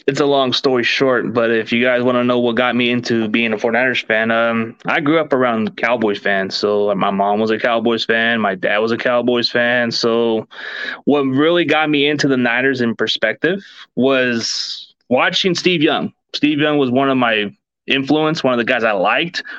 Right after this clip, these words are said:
My brother got me into it. My aunt was such a big time Niners fan.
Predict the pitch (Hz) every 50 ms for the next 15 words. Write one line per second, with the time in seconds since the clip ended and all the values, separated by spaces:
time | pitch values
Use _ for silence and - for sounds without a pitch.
0 | - - 110 107 101 110 107 113 123 139 131 139 143 147 143 151 156 156 156 147
1 | 143 - 170 165 175 175 139 - - - - - - - 120 117 117 120 - -
2 | 113 127 143 151 160 156 143 - - - 160 143 - 135 120 107 _ - 135 143
3 | 156 139 135 - 151 147 139 135 127 123 127 139 151 165 156 - - 190 185 180
4 | 180 180 180 180